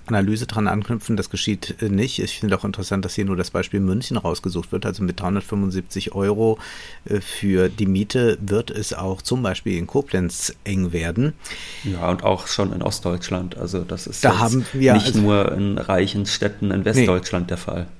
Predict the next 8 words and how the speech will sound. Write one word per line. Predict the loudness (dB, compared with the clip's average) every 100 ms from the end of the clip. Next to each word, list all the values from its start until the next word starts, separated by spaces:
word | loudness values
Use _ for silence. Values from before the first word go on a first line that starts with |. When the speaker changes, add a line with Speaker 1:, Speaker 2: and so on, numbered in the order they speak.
| -18 -20 -20 -20 -20 -20 -8 2
Speaker 1:
Nee, | 2 2 -2
aber | 0 6 8 8 4 -8 -20 -20 -20 -20 -20 -10
es | -6 -2
geht | 0 4
ja | 4 4 -2
überhaupt | -2 0 0
nicht | 0
darum, | 2 2 0 0